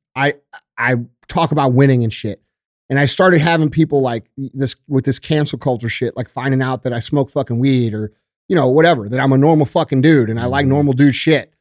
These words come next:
Speaker 2: Right.
Speaker 1: And they started, like, holding me to this fucking standard on the, on this entrepreneur show. Like, I wasn't good enough. Like, fuck you.
Speaker 2: Mm-hmm.
Speaker 1: Okay. And so then I wanna do the show and show you motherfuckers what I'm really about.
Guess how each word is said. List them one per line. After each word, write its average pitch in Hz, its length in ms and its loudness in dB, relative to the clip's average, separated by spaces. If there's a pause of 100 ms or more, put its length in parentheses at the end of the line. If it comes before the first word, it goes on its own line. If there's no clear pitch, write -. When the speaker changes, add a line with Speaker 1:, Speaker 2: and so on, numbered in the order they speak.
(100)
Speaker 2:
Right. 95 240 -8
Speaker 1:
And 131 100 0
they 135 60 4
started, 165 300 2
like, 139 120 -2
holding 175 400 2
me 147 120 4
to 135 100 0
this 131 180 0
fucking 147 320 -4
standard 143 480 0
on 123 160 -2
the, 123 180 -8
on 127 140 -4
this 120 220 -2
entrepreneur 139 540 -2
show. 117 360 -4 (360)
Like, 127 80 -2
I 131 80 2
wasn't 135 380 0
good 143 120 4
enough. 135 380 -2
Like, 123 160 -6 (160)
fuck - 320 -4
you. 107 240 0 (200)
Speaker 2:
Mm-hmm. 92 260 -8
Speaker 1:
Okay. 151 440 0
And 127 100 0
so 160 140 2
then 165 160 2
I 190 80 4
wanna 165 220 4
do 165 100 2
the 160 80 2
show 202 340 4
and 127 140 -2
show 165 140 0
you 156 100 4
motherfuckers 156 420 -2
what 143 100 -2
I'm 131 100 0
really 170 220 4
about. 107 280 -6